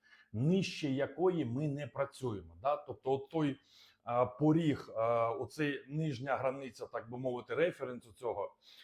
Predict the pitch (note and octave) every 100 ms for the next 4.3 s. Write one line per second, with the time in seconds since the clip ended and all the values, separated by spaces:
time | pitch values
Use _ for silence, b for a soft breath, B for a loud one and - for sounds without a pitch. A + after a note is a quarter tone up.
0 | B B2+ D#3+ D3+ C#3 C3 B2+ D#3+ D#3 G#2
1 | C3 C3+ - A#2 A#2+ D#3+ E3+ C#3 B2+ A2+
2 | A2+ A2 A2+ G#2+ G#2 C3 C#3+ - - C#3+
3 | C3 A#2+ C3+ A#2+ A#2+ B2+ A#2+ - A#2 B2
4 | B2 A2